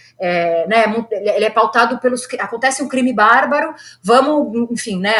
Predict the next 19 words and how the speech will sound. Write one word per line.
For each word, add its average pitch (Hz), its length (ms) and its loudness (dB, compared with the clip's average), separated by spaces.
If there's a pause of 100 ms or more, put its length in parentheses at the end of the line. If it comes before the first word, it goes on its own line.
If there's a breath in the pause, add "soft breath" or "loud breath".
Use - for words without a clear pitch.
acho 175 220 0
que - 60 -20
tem 220 140 -8
um 202 60 -8
velho 240 320 4
exemplo 233 560 0
da 220 120 2
lei 220 200 0
de 208 100 -12
crimes 233 340 -6
hediondos 196 680 -2
no 185 80 -12
Brasil, 170 500 -6
né? 208 180 0 (220 loud breath)
Foi 202 160 -4
a 202 40 0
história 208 380 2
lá, 208 280 4
bom, 175 280 -6